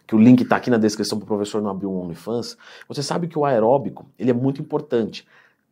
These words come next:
tanto no bulk quanto no cutting. Então, se você quer ter um shape decente, você precisa fazer os aeróbicos no bulking pra você melhorar a sensibilidade à insulina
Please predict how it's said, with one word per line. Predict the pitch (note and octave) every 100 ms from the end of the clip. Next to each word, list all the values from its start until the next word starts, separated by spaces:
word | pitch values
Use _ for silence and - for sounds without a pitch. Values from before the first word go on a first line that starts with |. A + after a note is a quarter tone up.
| _
tanto | G#3 A#3+ F3+
no | D#3
bulk | A2 A#2+ C3+ C3+ D#3 C#3 _ _
quanto | - B2 A#2+
no | C3+
cutting. | C3+ D3+ B2+ - - _ _ - - - - -
Então, | E3+ A3+
se |
você | G#3 B3+
quer | B3
ter | - F3+
um | D#3
shape | - C3+ C3
decente, | - G2 F#2 - C3 C3+ C3 - - _ _ _
você | G#2 C3+
precisa | C3 D3+ D3+
fazer | D#3 C#3 B2
os | A#2+
aeróbicos | A#2 A2+ G#2+ A2
no | A#2
bulking | G2 G2+ C#3+ C#3 F2 D#2+ _ _ - - _ _
pra | E3
você | D#3+ D#3+ E3
melhorar | E3 G3 E3 D3+
a |
sensibilidade | D3 C3+ C3 A2+ G#2+ A2 F3 G#3
à |
insulina | F#3+ - C3 A#2+ C3 -